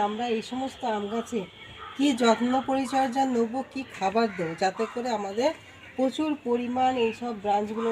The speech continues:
যেন প্রচুর পরিমাণ আমের মুকুল যেন ভরে যায় এবং সেই মুকুল যেন সুন্দর গ্রোথ হয়, সুন্দর একটা সুন্দর ম্যাচিওর মুকুল যেন আসতে পারে, পেতে পারি। আজকে সেই বিষয় নিয়ে বন্ধুরা আমার ভিডিও, পুরো ভিডিওটা দেখতে থাকুন, আপনাদের অনেক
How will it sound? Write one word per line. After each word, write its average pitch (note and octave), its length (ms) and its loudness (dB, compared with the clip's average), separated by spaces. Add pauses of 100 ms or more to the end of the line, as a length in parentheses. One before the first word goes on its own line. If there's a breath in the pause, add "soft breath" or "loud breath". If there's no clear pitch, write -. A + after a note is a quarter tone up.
যেন A3+ 120 0 (140)
প্রচুর G#3+ 280 -4 (100)
পরিমাণ G#3 340 -2 (160)
আমের G3+ 280 -6
মুকুল G3 260 -4 (100)
যেন A3 100 -2 (160)
ভরে F#3 240 -2 (100)
যায় C4 160 0 (420 loud breath)
এবং B3+ 160 4 (140)
সেই D#4+ 200 -2 (120)
মুকুল B3+ 280 0 (100)
যেন D4 120 2 (200)
সুন্দর B3 400 -2 (120)
গ্রোথ C4 360 0
হয়, D#3+ 160 0 (100)
সুন্দর B3 400 0 (440 loud breath)
একটা A#3+ 140 0 (140)
সুন্দর C4 280 2 (100)
ম্যাচিওর C#4+ 440 2 (100)
মুকুল C4+ 260 -2 (100)
যেন C4+ 120 2 (140)
আসতে - 340 -2
পারে, G3 180 2 (100)
পেতে G3+ 300 0
পারি। F#3 160 -2 (100)
আজকে F3+ 180 -8 (100)
সেই F#3 240 -4
বিষয় A3+ 280 -2
নিয়ে A#3+ 200 0
বন্ধুরা A#3 340 0
আমার A#3+ 240 -2
ভিডিও, B3+ 260 -4 (460)
পুরো A#3+ 160 6 (100)
ভিডিওটা B3+ 360 4 (100)
দেখতে C4 220 0 (100)
থাকুন, C#4 300 0 (120)
আপনাদের G#3+ 400 0
অনেক G#3+ 160 2